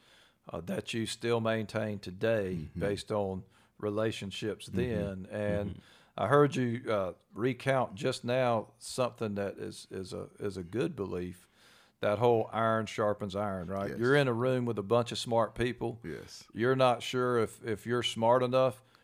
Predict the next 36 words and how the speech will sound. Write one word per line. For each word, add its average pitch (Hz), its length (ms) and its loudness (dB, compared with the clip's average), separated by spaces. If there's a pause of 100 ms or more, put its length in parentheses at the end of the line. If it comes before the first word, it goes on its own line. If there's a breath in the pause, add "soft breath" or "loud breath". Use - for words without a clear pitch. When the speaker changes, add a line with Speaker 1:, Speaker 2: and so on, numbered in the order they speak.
(100)
Speaker 1:
You're 143 140 4
probably 131 420 6
in 117 80 2
exactly 113 500 2
the 101 120 0
right 101 260 4
room, 98 320 -2
right? 101 320 0
Speaker 2:
That's 78 220 -10
right. 58 100 -10 (220)
Speaker 1:
Because 113 640 4 (680)
you 123 140 4
didn't 160 240 8
get 160 180 4
there 135 160 6
by 123 240 8
accident. 107 560 -2
Speaker 2:
Right, - 340 -8 (220)
right. - 260 -14 (960)
Speaker 1:
And 123 140 2
you 120 120 2
can 104 180 -2
grow. 101 260 2 (320)
Speaker 2:
Yeah. - 100 -12 (600)
Speaker 1:
Right. - 220 -4
So 117 140 4
you 113 180 2
definitely 127 400 4
had 123 200 4
potential. 110 480 -2
Somebody 143 600 6
saw 131 380 6
in 127 120 2
you 113 480 0 (120)
a 107 140 2
potential 107 760 -6